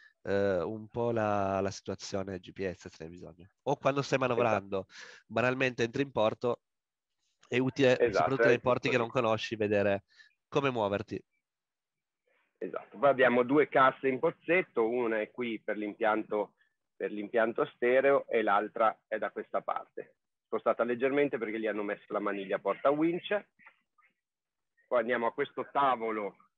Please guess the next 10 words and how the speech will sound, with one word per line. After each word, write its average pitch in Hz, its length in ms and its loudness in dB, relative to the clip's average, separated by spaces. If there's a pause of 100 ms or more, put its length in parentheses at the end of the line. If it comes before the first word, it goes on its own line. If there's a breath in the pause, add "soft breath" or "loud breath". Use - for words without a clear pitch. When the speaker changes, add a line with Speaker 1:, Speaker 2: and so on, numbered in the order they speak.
(260)
Speaker 2:
sempre 104 260 -14
stando 110 220 -8
in 107 80 -8
pozzetto, 113 380 -4
le 107 120 -4
panche 113 640 0
sono 104 160 -4
rivestite 104 480 -4
in 131 160 -6
tech, 185 540 0